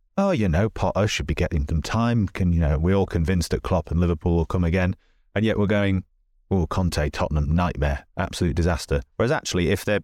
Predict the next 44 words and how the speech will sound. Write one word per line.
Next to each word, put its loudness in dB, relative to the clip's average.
they're, -2
they're, 0
they're 2
in 2
contention 0
for, -10
to -4
ch-, -14
chase -4
for -2
the 2
top -4
four, -4
I 0
know 2
we 2
had -2
lots 0
of -2
chats -4
about -2
the -10
slight -2
delusions 2
of -2
them -2
chasing 0
the 0
title 0
at -2
certain 0
points, 0
but 0
is -2
that, -2
is -2
that -2
anywhere 2
where 0
we 2
didn't -2
think -2
they'd 0
be -2